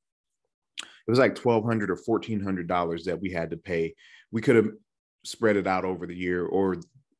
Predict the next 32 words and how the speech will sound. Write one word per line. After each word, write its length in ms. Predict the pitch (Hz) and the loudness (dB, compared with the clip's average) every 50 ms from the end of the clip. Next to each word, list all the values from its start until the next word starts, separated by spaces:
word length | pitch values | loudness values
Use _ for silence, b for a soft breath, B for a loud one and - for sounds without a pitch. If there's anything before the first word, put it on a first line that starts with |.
| - 90 85 - _ - | -20 -20 -20 -18 _ -8
you 100 | 98 92 | -6 -6
know, 180 | 90 90 90 | -6 -6 -8
do 200 | 85 82 98 98 | -8 -6 -4 -4
the 120 | 82 87 87 | -2 -2 -4
lump 340 | 90 92 85 - - - | -4 -6 -8 -8 -10 -14
sum 320 | - - 101 92 87 85 - - | -10 -6 -4 -4 -4 -6 -6 -6
option. 420 | 87 87 90 - - - 80 85 | -6 -6 -6 -6 -8 -8 -8 -8
So 180 | 85 - 90 87 | -6 -2 0 0
we 140 | 85 92 98 | 2 2 2
were 80 | 98 | 2
just 220 | 92 90 87 - 90 | 0 -2 -4 -2 -2
like, 260 | 85 85 82 - - | -2 -2 -2 -2 0
"Let's 180 | 85 104 113 - | 0 2 2 0
just 140 | 139 113 | -2 -2
do 100 | 101 101 | -2 0
the 60 | 92 87 | 0 0
lump 280 | 87 95 95 92 - | 0 0 0 -2 -2
sum 200 | - 98 95 92 | 0 -2 0 2
option 480 | - 87 92 95 92 - - 90 90 - b b b b b b b b b b _ _ _ _ - | 2 2 2 2 0 -4 -6 -8 -8 -10 b b b b b b b b b b _ _ _ _ 0
and 240 | 117 110 98 85 | 0 0 0 0
get 200 | 85 98 101 92 | 0 2 2 2
it 80 | 92 87 | 2 2
over 260 | 87 85 80 73 71 | 2 2 0 -2 -4
with. 300 | 78 76 69 65 - - | -6 -6 -6 -6 -6 -6
Like, 180 | 85 82 76 82 82 | -6 -6 -6 -4 -6
let's 180 | 87 85 - | -6 -6 -4
just 180 | 92 85 - - - | -6 -8 -8 -6 -2
rip 240 | 87 101 101 101 - | 2 2 2 2 0
the 40 | 87 | -2
Band-Aid 460 | 85 90 85 85 80 80 78 78 73 | 0 0 0 0 -2 -4 -4 -4 -4
off." 380 | 73 67 69 - - - - _ _ _ _ _ _ _ _ _ _ _ _ _ _ _ _ _ _ _ _ _ _ _ - | -6 -6 -8 -8 -10 -18 -20 _ _ _ _ _ _ _ _ _ _ _ _ _ _ _ _ _ _ _ _ _ _ _ 2
Well, 540 | 117 120 113 110 110 107 98 95 95 87 | 4 6 8 8 8 8 8 6 4 2